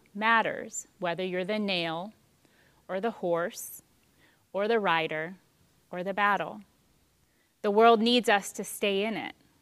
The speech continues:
not just to stay married, but in love with the world. It will sometimes be a struggle, I think, to love the world. It will lay us flat from time to time.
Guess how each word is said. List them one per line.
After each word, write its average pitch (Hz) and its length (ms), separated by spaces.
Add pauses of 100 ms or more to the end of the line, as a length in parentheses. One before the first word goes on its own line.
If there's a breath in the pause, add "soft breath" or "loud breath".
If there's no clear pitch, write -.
(180)
not 190 220
just 220 260
to 196 140
stay 185 320
married, 180 520
but 180 220
in 185 300
love 196 360
with 185 220
the 160 100
world. 135 520 (680 soft breath)
It 220 140
will 226 140
sometimes 359 500
be 359 180
a 440 60
struggle, 170 420
I 165 120
think, - 380
to 208 120
love 170 260
the 175 120
world. - 420 (640)
It 190 80
will 202 240
lay 208 240
us 233 200
flat 190 400 (280)
from 175 200
time 160 280
to 165 120
time. - 360